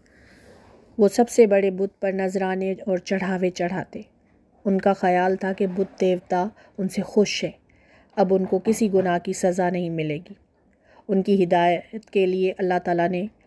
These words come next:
हज़रत हूद अलैहिस्सलाम को अपना रसूल चुना। उन्होंने लोगों को समझाया कि अल्लाह के सिवा कोई माबूद नहीं है, अल्लाह के सिवा कोई किसी की सज़ा माफ़ नहीं कर सकता, ये बुत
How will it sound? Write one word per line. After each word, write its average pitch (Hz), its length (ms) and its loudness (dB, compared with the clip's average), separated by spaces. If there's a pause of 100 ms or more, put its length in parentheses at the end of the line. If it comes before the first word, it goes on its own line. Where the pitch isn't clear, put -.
(120)
हज़रत 180 280 2
हूद 214 280 4
अलैहिस्सलाम 175 580 -2
को 165 140 -6
अपना 190 240 -6
रसूल 170 400 -4
चुना। 180 300 -8 (600)
उन्होंने 202 340 2
लोगों 180 280 0
को 190 120 -2
समझाया 180 640 -6 (420)
कि 190 80 2
अल्लाह 196 260 4
के 208 120 -2
सिवा 185 260 -2 (100)
कोई 233 260 2
माबूद 185 460 -4
नहीं 185 300 -6
है, 240 80 -4 (300)
अल्लाह 220 240 4
के 226 120 -2
सिवा 214 360 -2 (400)
कोई 277 240 8
किसी 226 260 0
की 202 140 -4
सज़ा 196 380 -2
माफ़ 190 360 -4
नहीं 175 160 -4
कर 156 160 -2
सकता, 185 420 -6 (480)
ये 202 180 4
बुत 208 260 2